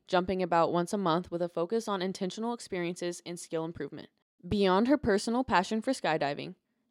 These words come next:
Danielle is committed to sharing the connection she feels with extreme sports and the outdoors with others. In twenty eighteen, she founded Diversify Outdoors, a nonprofit coalition promoting gender and racial diversity in outdoor activities.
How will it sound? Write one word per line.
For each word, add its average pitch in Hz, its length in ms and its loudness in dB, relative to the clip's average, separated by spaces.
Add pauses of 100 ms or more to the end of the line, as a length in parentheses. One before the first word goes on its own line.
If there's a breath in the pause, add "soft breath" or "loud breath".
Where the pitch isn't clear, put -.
Danielle 208 380 0
is 277 100 -2
committed 196 400 0
to 202 120 -2
sharing 190 400 0
the 226 60 0
connection 196 480 -2
she 214 160 -4
feels 170 360 4
with 165 100 -2
extreme 170 400 -4
sports 180 360 0
and 180 120 0
the 165 100 0
outdoors 175 440 0
with 170 100 -6
others. 151 420 -2 (1000)
In 202 100 0
twenty 202 320 -2
eighteen, 202 560 -2
she - 220 -2
founded 185 340 0
Diversify 185 680 2
Outdoors, 190 640 -2 (120)
a 196 160 2
nonprofit 196 800 2
coalition 208 560 2
promoting 185 480 0
gender 190 260 2
and 180 180 -2
racial 170 300 -2
diversity 180 680 -4
in 156 80 -6
outdoor 175 360 -2
activities. 165 600 -6